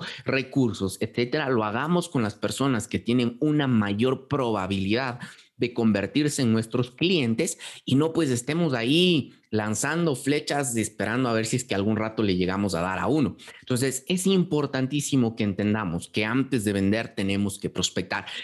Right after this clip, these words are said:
Si nuestra prospección realmente es buena, entonces créeme que tus, eh, porcentajes o tu tasa de conversión en clientes va a ser, eh, alta. Entonces, para entender eso, <clears throat> quiero que entiendas estas varias maneras en las que tú tienes que estar,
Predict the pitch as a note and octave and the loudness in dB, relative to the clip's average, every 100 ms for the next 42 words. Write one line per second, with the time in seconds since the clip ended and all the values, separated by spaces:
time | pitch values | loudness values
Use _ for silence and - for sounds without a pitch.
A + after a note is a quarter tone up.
0 | - - C3+ C3+ C#3 C3+ B2+ - B2 - | -14 -2 2 4 2 -2 -6 -2 -4 -2
1 | A#2 - D3+ B2+ - - - G#3 D3 A#2+ | -4 -2 0 0 -2 -2 0 2 2 2
2 | C#3 C#3+ D3+ D3 B2+ G#2 F#2+ G2+ A2 A#2+ | 0 2 2 2 0 -2 -2 0 2 2
3 | F3+ C4 - - - A#2 A#2+ C3 C3 - | 0 -2 -6 -18 -4 -2 0 2 0 -2
4 | - C3 B2+ A#2 F2 - F2+ G#2+ F#2+ - | -4 0 2 2 0 -2 -6 -4 -6 -6
5 | - G2 F#2+ F#2+ F2+ F2 - G#2 A2 G#2+ | -2 0 2 2 0 -2 -4 -2 -2 -2
6 | C3 B2 G2+ G2+ F#2+ F#2 - C#3 B2+ - | -2 -2 -2 -2 -2 -2 -2 -4 0 0
7 | A#2 G#2 - A#2 G2+ G2+ G2 F#2+ - D3 | 0 -2 -2 0 2 2 2 -2 0 0
8 | G#2 - - - _ - A2 G2+ A2+ A#2 | -2 -6 -16 -20 _ -2 -2 0 2 2
9 | A#2+ B2+ F3+ F#3 - A2 G#2 G#2+ A2 - | 2 0 0 -2 -6 -10 -6 -6 -4 -2
10 | A2+ A2 - - G2 F#2 F2+ F2+ - E2 | -2 -2 -6 0 2 4 2 0 -6 -4
11 | - - - - A2+ A2 C#3 C3+ - - | -4 -6 -4 -2 0 0 0 -2 -6 -12
12 | - - C#3+ D3+ D#3 E3 E3+ A3 B3 A3+ | -8 -4 -2 0 0 2 4 4 4 2
13 | A3+ A#2+ B2 - - E3+ - F3 A3+ F3+ | 2 0 0 0 2 2 2 2 2 2
14 | C#3 A#2+ D3+ D#3 C3+ B2+ B2+ D3+ B2+ B2+ | 0 2 -2 0 0 0 0 0 0 0
15 | D3 D#3 D#3+ C3+ A2 A2 A2 G#2+ A2 A2 | 0 2 2 2 2 0 0 -2 0 0
16 | - B2+ - D3 D3+ E3+ D#3+ - C#3 - | -2 -6 -2 -2 2 2 0 -2 -8 -4
17 | C3+ - - | -4 -6 -12